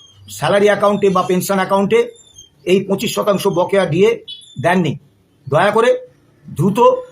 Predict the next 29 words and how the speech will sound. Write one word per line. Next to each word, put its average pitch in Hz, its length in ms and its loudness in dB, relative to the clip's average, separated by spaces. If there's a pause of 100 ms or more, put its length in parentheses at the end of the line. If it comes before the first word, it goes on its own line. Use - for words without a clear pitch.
(340)
সুপ্রিম 220 340 -2
কোর্টের 208 280 0
রায় 190 180 2
মেনে 185 240 0 (720)
এই 165 120 -4
টাকাটা 190 360 0 (420)
আমাদের 175 260 -2
স্যালারি 185 360 0
এবং 180 200 0
পেনশন 165 300 -6
অ্যাকাউন্টে 170 300 -2
জমা 151 220 0
দিন। 143 160 0 (840)
আমাদের 202 280 0
কাছে 208 260 0
যা 185 200 0
খবর, 180 220 2 (320)
এখনো 196 320 -2
পর্যন্ত 196 340 0 (260)
একজন 170 360 -2
কর্মচারীও 175 540 0 (1080)
এ 185 100 0
ধরনের 202 300 2
কোনো 180 140 -2
আবেদন 160 340 0
করেননি। 127 320 -2 (1600)
শুধু 233 260 0
মামলা 220 340 2
করে 240 200 2